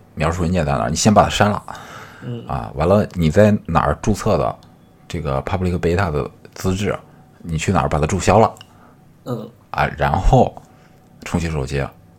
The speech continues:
Speaker 1: 进你的软件更新就能收到推送了，要不然收不到推送，它会一直，
Speaker 2: 是。
Speaker 1: 你以为你，
Speaker 2: 一直以贝塔
Speaker 1: 对，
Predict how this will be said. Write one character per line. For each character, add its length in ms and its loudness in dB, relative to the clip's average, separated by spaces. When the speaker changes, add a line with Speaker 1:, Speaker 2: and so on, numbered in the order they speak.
Speaker 1:
进 260 2
你 80 -2
的 220 -4
软 180 -4
件 120 -2
更 120 -4
新 280 -8
就 140 -10
能 120 -10
收 160 -6
到 80 -4
推 160 -12
送 160 -12
了， 100 -16
要 80 0
不 120 4
然 80 6
收 100 0
不 80 2
到 80 6
推 160 2
送， 180 -8
它 140 -2
会 280 0
一 200 -6
直， 80 -2
Speaker 2:
是。 180 4
Speaker 1:
你 380 0
以 180 -6
为 320 2
你， 120 2
Speaker 2:
一 60 2
直 220 0
以 80 0
贝 240 0
塔 180 -8
Speaker 1:
对， 180 -2